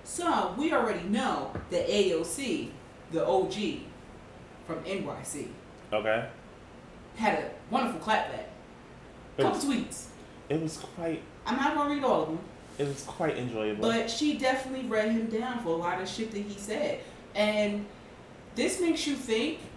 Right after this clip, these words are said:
Speaker 1: if these people that support him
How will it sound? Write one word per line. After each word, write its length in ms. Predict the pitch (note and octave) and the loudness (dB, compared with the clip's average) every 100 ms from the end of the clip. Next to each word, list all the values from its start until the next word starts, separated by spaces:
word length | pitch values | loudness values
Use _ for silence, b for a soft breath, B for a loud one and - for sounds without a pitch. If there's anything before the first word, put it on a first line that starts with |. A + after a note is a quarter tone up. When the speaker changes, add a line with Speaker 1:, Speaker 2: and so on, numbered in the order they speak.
| - - - - - - - - - - - - | -16 -16 -16 -16 -16 -16 -16 -18 -18 -18 -18 2
Speaker 1:
if 460 | A#3+ A#3+ A#3 A3+ - - - - - - - - - - - - - - - - - - - - - | 8 8 8 4 -2 -10 -16 -16 -16 -16 -14 -14 -14 -14 -16 -16 -18 -18 -18 -18 -18 -18 -18 -18 -6
these 220 | F#3+ D4+ | 0 2
people 400 | - E4 E4 D#4 - | 4 2 2 -2 0
that 300 | G3 - - | 2 2 0
support 440 | F3 - F#3+ G3 | -4 -6 -4 0
him 100 | G#3 | 0